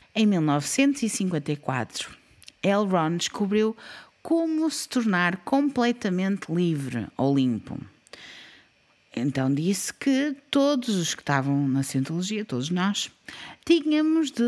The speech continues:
nos libertar das memórias más desta vida,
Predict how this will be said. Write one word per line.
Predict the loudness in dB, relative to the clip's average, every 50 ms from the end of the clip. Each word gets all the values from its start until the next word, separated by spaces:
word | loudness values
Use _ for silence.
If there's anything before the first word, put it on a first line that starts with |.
| 2 2 2
nos | 2 2 2 2
libertar | 2 2 0 2 0 -2 -2 0 0 2 2 2 2 0
das | 0 0 0 0
memórias | 2 2 2 2 2 2 2 2 2 2 2 2 2 2
más | 2 2 2 2 2 0 0 -2
desta | -4 -4 -6 -6 -6 -4 -4
vida, | -2 0 0 -2 -2 -2 -4 -4 -6